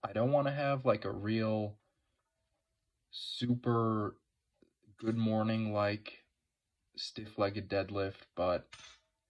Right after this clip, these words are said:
maybe that's what I need just to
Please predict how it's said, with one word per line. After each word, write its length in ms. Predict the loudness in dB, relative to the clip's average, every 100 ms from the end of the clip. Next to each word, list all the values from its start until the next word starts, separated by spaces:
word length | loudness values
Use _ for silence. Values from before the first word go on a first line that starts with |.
| _ _ _ _
maybe 260 | -6 -2 0
that's 280 | 0 -2
what 100 | -2
I 100 | 0
need 540 | 0 -4 -2 -2 -2 -6
just 420 | -6 -4 -4 -8 -6
to 520 | -4 -4 -4 -6